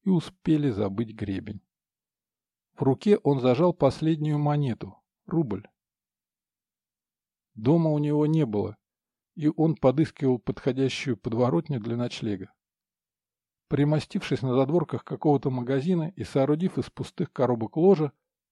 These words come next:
он уже собирался заснуть, как услышал, что кто-то мяукает у него над ухом. Он открыл глаза. Говорят, ночью все кошки серые, но это была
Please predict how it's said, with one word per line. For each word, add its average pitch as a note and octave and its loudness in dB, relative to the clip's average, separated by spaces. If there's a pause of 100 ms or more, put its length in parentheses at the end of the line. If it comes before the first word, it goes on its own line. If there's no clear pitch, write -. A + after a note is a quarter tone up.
он F3+ 0
уже D3+ 2
собирался C3+ 0
заснуть, C#3+ 0 (440)
как - -2
услышал, D3 0
что - -6
кто-то F#3 -2
мяукает D3 -2 (100)
у A#2+ -8
него A2+ 0
над A2 -4
ухом. - -12 (840)
Он E3+ 2
открыл E3 0
глаза. C3 0 (1200)
Говорят, C#3 0
ночью E3 2
все - -4
кошки - -2
серые, A#2+ -2 (400)
но C#3+ 6
это D#3+ 2
была D3 4